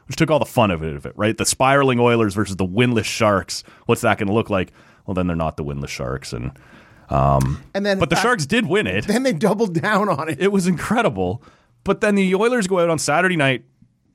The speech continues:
Speaker 1: a hot first period, Zach Hyman with a hat trick. I think they finished that period four nothing. Game finishes four to one. You're like, "All right, maybe you've cooled things down a little bit, right? Maybe the temperature's been lowered in Edmonton.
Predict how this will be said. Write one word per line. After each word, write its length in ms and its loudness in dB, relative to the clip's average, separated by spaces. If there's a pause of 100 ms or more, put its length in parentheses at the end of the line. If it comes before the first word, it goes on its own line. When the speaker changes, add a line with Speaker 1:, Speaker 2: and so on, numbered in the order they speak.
(200)
Speaker 1:
a 60 0
hot 220 0
first 260 -2
period, 300 0
Zach 220 0
Hyman 260 0
with 120 0
a 40 2
hat 220 2
trick. 260 0
I 60 0
think 200 -2
they 100 0
finished 320 -2
that 160 2
period 280 -2
four 220 0
nothing. 420 -2 (800)
Game 240 4
finishes 460 -2
four 220 -2
to 40 -2
one. 320 -4 (440)
You're 80 -2
like, 140 2
"All 120 2
right, 260 0 (640)
maybe 200 0
you've 240 2 (340)
cooled 560 2
things 360 0
down 340 0
a 40 -2
little 240 -6
bit, 220 -12
right? 220 -6
Maybe 160 2
the 80 2
temperature's 560 0
been 240 2
lowered 280 4
in 80 -2
Edmonton. 520 -6